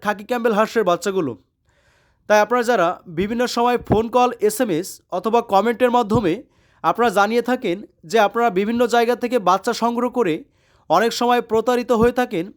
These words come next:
অর্থাৎ কিছু অসাধু ব্যবসায়ী দ্বারা আপনারা প্র-, প্রতারিত হয়ে থাকেন। আপনাদেরকে মেয়ে বাচ্চা অর্থাৎ মায়া বাচ্চা দেওয়ার কথা বলে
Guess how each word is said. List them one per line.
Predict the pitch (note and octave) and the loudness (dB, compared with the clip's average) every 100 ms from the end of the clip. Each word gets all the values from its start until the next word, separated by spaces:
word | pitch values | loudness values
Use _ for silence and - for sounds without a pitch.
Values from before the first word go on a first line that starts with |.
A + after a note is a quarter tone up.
| _ - F#3+ | _ -6 -2
অর্থাৎ | F#3+ A#3+ A#3+ - | 0 -2 -2 -8
কিছু | G#3 A3+ B3 F#3+ | -6 0 4 4
অসাধু | G3+ B3 B3 G3 | 2 0 0 2
ব্যবসায়ী | G#3+ A3+ B3 A#3+ | 2 0 -2 -2
দ্বারা | B3+ E3+ A3 - _ _ _ - | -2 -2 -4 -10 _ _ _ -2
আপনারা | F#3 A3+ A#3+ | 0 2 2
প্র-, | A3 A3+ - | 0 -2 0
প্রতারিত | A3 A3+ A#3+ A#3 A3+ | 2 2 2 2 4
হয়ে | A3 A3+ | 6 4
থাকেন। | A3+ F3 A2 _ _ _ _ _ D#3 | -2 -6 -10 _ _ _ _ _ -4
আপনাদেরকে | E3 A3+ A#3 A3+ B3 G3 | -4 -2 -2 2 0 4
মেয়ে | G3+ A#3 | 6 6
বাচ্চা | A#3 - D#3+ F#3+ - F#3 | 2 -2 -4 -4 -6 -8
অর্থাৎ | F#3+ A3+ A3+ E3 | -6 -6 -6 -2
মায়া | F3+ A3 A3+ | 2 2 2
বাচ্চা | A#3 A#3+ G#3+ | -2 -2 2
দেওয়ার | A3+ A#3 A3+ | 2 2 -2
কথা | A3+ A#3+ | -2 -2
বলে | B3+ F#3+ | -2 -2